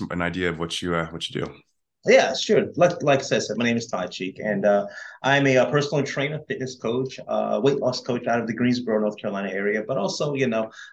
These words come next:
Speaker 2: uh, I, uh, train online, that whole thing too. Um, I, um, um,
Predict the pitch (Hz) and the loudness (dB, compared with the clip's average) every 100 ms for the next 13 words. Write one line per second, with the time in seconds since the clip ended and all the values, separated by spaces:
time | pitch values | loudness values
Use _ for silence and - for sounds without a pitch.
0 | - 113 110 110 113 110 107 104 117 104 | 2 6 8 6 4 6 4 2 -4 -2
1 | 101 101 117 143 147 117 117 107 113 110 | -2 0 0 0 -2 -4 -4 -4 -2 -2
2 | 113 107 - 165 143 117 - - - 143 | -2 -6 -4 0 2 2 -4 -16 -2 4
3 | 147 143 139 139 - 143 139 135 131 127 | 6 6 4 2 0 2 4 6 8 8
4 | 127 131 127 123 _ _ - 131 127 127 | 8 4 -4 -8 _ _ 0 4 6 4
5 | 123 123 123 | 0 -6 -8